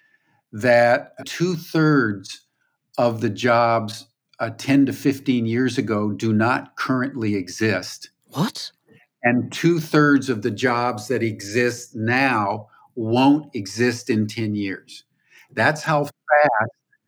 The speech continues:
Speaker 1: the economy, technology,
Speaker 2: Wow.
Speaker 1: and society
Speaker 2: Yeah.
Speaker 1: are changing. So going
Speaker 2: Right.
Speaker 1: to Harvard for four years and then to Harvard Business School for another three years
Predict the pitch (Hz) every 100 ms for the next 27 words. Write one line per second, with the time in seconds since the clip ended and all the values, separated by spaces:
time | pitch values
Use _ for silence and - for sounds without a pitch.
0 | _ _ _ 117 120 117 117 139 139 147
1 | 135 107 98 107 110 - _ _ _ -
2 | 123 120 120 135 143 131 104 98 110 107
3 | _ _ _ _ _ 120 117 117 - -
4 | 139 139 135 120 107 104 - - _ _
5 | 120 110 - 127 120 107 - - _ _
6 | _ _ _ _ - 156 135 131 135 -
7 | - 113 139 180 190 160 - 143 135 131
8 | 139 175 147 127 127 120 - 131 117 117
9 | 123 - _ _ _ _ - 135 143 127
10 | 123 120 117 123 113 123 123 110 120 127
11 | 123 104 139 135 143 131 131 117 110 123
12 | 110 120 117 110 - 135 143 131 110 107
13 | 110